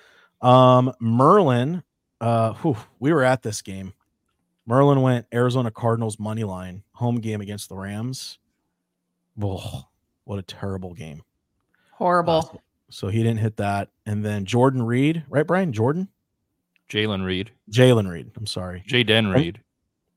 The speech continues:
Speaker 1: Jaden
Speaker 3: Or, no,
Speaker 1: Reed.
Speaker 3: or maybe Jalen Reed. One of those
Speaker 1: Jalen.
Speaker 3: two.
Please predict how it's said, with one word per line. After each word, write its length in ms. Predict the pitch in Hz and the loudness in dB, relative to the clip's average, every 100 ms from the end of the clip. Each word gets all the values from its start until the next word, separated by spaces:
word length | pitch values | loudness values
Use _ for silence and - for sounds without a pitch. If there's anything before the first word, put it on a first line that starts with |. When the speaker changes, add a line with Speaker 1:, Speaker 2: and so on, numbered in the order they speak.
| _ | _
Speaker 1:
Jaden 540 | 101 120 120 120 143 123 | 0 2 4 4 2 0
Speaker 3:
Or, 40 | 98 | 0
no, 140 | 120 | 0
Speaker 1:
Reed. 100 | - | 0
Speaker 3:
or 80 | 110 | 0
maybe 240 | 123 127 | 0 -2
Jalen 480 | 104 113 101 98 90 | -2 -2 0 -2 -2
Reed. 300 | 85 73 - _ _ _ _ 117 | -6 -10 -14 _ _ _ _ 2
One 140 | 117 | 4
of 60 | 117 | 4
those 80 | 120 | 4
Speaker 1:
Jalen. 260 | 143 185 | 2 0
Speaker 3:
two. 200 | 95 98 | -4 -10